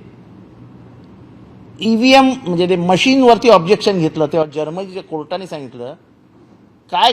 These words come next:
खरं काय खोटं ह्याच्यात न जाता जर सर्वसामान्य माणसाला मतदान प्रक्रियेवरती संशय आला असेल तर ही प्रक्रिया रद्द करा.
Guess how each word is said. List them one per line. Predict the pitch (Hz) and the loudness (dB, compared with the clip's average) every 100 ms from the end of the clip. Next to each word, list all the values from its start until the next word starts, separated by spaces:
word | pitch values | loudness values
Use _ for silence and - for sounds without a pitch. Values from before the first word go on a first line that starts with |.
| - | 0
खरं | 226 247 | -2 -2
काय | 247 214 233 | -2 0 0
खोटं | 214 220 220 | 0 -8 -6
ह्याच्यात | 233 185 226 214 | -6 -6 -8 -8
न | 208 226 | -8 -6
जाता | 202 175 139 104 - _ _ _ _ 117 | -6 -4 -6 -8 -16 _ _ _ _ -8
जर | 180 | -8
सर्वसामान्य | 180 196 196 233 226 180 254 269 | -4 -6 -4 -2 -2 0 -2 -4
माणसाला | 247 233 226 226 226 226 226 | -2 -2 0 -2 0 0 -2
मतदान | 180 175 202 226 233 | -6 -8 -2 0 0
प्रक्रियेवरती | - 208 - 214 208 196 220 | -6 -10 -10 -8 -8 -8 -10
संशय | - 208 208 330 | -10 -10 -4 2
आला | 294 240 | 4 4
असेल | 196 165 139 117 _ _ | 2 0 -14 -16 _ _
तर | 175 | -10
ही | 180 | -10
प्रक्रिया | 185 175 190 180 190 | -8 -10 -8 -4 -4
रद्द | 175 156 | -4 -8
करा. | 185 180 175 | -8 -2 -2